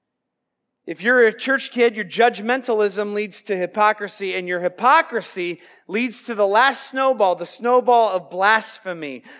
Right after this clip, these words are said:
The name of God is blasphemed because of you. Paul is making a radical statement towards church people, towards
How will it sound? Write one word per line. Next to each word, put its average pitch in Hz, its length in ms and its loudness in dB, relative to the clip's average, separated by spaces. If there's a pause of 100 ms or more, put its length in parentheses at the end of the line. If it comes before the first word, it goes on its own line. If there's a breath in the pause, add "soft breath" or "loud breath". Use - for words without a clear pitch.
The 185 160 0
name 262 540 0
of 208 280 0
God 190 640 6 (200 loud breath)
is 214 240 -2
blasphemed 185 1500 -2 (1120)
because 269 500 0
of 294 140 0
you. 311 440 2 (760)
Paul 262 300 6
is 285 220 0
making 247 400 -4
a 196 100 -2
radical 247 760 4
statement 202 640 -4 (920)
towards 226 340 2
church - 440 2
people, 226 360 0
towards 208 360 -2